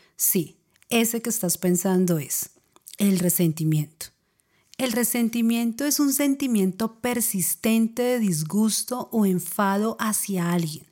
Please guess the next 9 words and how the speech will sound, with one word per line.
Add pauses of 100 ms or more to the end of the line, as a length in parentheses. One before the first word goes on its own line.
(320)
por
considerarlo
causante
de
cierta
ofensa
o
daños
sufridos